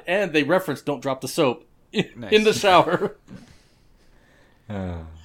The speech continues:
Speaker 1: It's, it's just a fun game. Like, we're talking about veg out games. You can get a lot of fun out of the Escapist two. I definitely recommend picking it up.
Speaker 2: And if you were on, uh, if you have Xbox One and you have Gold,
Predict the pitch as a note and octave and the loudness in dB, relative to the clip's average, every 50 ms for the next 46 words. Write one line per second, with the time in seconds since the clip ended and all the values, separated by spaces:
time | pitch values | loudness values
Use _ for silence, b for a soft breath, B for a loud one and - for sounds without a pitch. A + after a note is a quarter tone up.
0 | - _ _ - E3 D#3+ D#3+ G3 A3+ A3+ - D#4 D#4 - - - - F#3 E3+ D#3+ | -20 _ _ -2 -2 -2 0 -2 -4 -2 -4 -6 -4 -4 -6 0 0 0 0 0
1 | C3+ C#3 C3 A#2+ A2 G2 G#2 G#2+ G#2+ G#2+ G#2+ - b b b b - D#3 G#3 G3+ | 0 0 0 0 0 -2 -6 -8 -10 -10 -14 -20 b b b b -6 -2 0 0
2 | G3 - G3 D#3+ D3+ C3 A2+ B2+ C3 C3 B2+ C#3+ C3+ C3+ C3+ D3 C#3+ C#3+ D3 D3+ | -2 -2 -2 -2 -2 -2 -2 -4 -4 -4 -2 -2 -4 -4 -4 -4 -4 -4 -6 -8
3 | D3+ - b b b b b b b C3+ D#3+ D3+ F3 D#3+ F3+ E3 D#3 C3 B2 B2 | -10 -14 b b b b b b b -16 -16 -12 -6 -4 -2 -2 -2 -2 -2 -2
4 | C3 B2+ B2+ B2+ A#2+ - - B2+ A#2+ A2+ G#2+ G#2 A2 - - A#2+ A#2 A#2 A2 A2+ | -2 -2 -2 -4 -6 -8 -6 -6 -4 -4 -6 -8 -12 -12 -10 -8 -8 -8 -8 -10
5 | G#2+ - - A#2 A2+ A2 A2 G#2 - - A2 G#2 G#2 G#2 G#2 _ b b b b | -12 -8 -8 -8 -8 -8 -10 -16 -12 -10 -8 -8 -8 -8 -12 _ b b b b
6 | b b b b b _ _ _ _ - - C#3 C3+ - - - - C#3+ C3+ C3+ | b b b b b _ _ _ _ -8 -6 -6 -6 -6 -6 0 2 2 2 2
7 | - B2+ B2 A#2+ A#2 A2+ - A#2+ A2+ A2 G#2 - A#2+ G#2 - A2+ G2 G2 F#2+ F#2 | -2 -6 -6 -6 -6 -8 -8 -8 -10 -10 -8 -6 -8 -6 -6 -6 -8 -8 -10 -10
8 | F#2 F#2 - _ _ _ b b b b b b b b b - C#3 D3+ D3+ D3+ | -12 -14 -14 _ _ _ b b b b b b b b b -14 -12 -12 -12 -12
9 | C3 - - _ _ _ _ _ _ _ _ _ _ - - D3 C#3+ - - D3 | -14 -16 -20 _ _ _ _ _ _ _ _ _ _ -12 -10 -10 -10 -10 -12 -12
10 | D3 D3 C#3+ C#3+ C#3+ C#3+ C#3 C#3 C3+ C3+ C3 - - A#2+ B2+ B2 A#2+ A2+ G#2 - | -10 -8 -8 -8 -8 -8 -8 -10 -12 -14 -16 -18 -14 -12 -10 -8 -8 -8 -10 -12
11 | - _ - _ - B2 A#2 - A#2 A2+ A2 A2+ A#2+ A#2 A#2 A2+ - _ _ _ | -14 _ -20 _ -16 -16 -14 -12 -10 -12 -10 -8 -8 -8 -8 -10 -14 _ _ _
12 | _ - A#2 A#2 - - - B2+ B2+ B2+ - - B2 A2+ G#2+ G#2+ A2 A2+ - - | _ -12 -12 -10 -10 -10 -8 -8 -8 -8 -10 -14 -14 -14 -14 -14 -14 -16 -18 -20
13 | _ _ _ _ _ _ - A#2 A2+ A2 G#2+ G#2+ G#2+ A2+ G#2 G#2 G#2 G#2+ - - | _ _ _ _ _ _ -18 -16 -14 -12 -12 -14 -12 -12 -12 -14 -14 -16 -14 -10
14 | A#2 A2+ A2+ G#2+ G#2 G#2 G#2+ C3 | -8 -6 -6 -6 -8 -10 -12 -16